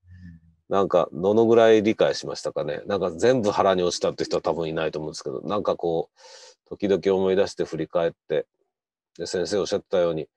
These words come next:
Speaker 2: なんでしょう、そういうことこういうことをみんなでちょっとずつ、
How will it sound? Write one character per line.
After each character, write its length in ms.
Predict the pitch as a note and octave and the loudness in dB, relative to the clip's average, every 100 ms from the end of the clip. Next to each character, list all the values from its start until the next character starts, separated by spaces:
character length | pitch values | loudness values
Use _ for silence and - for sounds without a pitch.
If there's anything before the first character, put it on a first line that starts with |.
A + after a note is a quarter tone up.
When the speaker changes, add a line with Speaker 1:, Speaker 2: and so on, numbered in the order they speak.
| _ _ _ _ _ _ _ _ _ _ | _ _ _ _ _ _ _ _ _ _
Speaker 2:
な 140 | F2 | -4
ん 40 | F2 | -2
で 100 | D#2 | -2
し 80 | E2 | -4
ょ 100 | A#1 | -6
う、 40 | |
そ 220 | - F#2 | -2 0
う 20 | G#2 | 0
い 20 | |
う 40 | |
こ 120 | - | 0
と 320 | - A#2+ A2 - _ _ _ - | 2 2 2 -4 _ _ _ -4
こ 80 | A2 | 0
う 40 | |
い 20 | |
う 20 | |
こ 100 | A#2 | 2
と 220 | B2+ D3 A2 | 4 6 6
を 160 | G2 - | 2 -6
み 140 | G2 | -4
ん 80 | A2+ | 2
な 100 | C3 | 4
で 140 | B2+ - | 4 2
ち 140 | A2 | 0
ょ 40 | |
っ 40 | - | 2
と 120 | B2 | 2
ず 160 | C3+ | 0
つ、 60 | B2+ | 4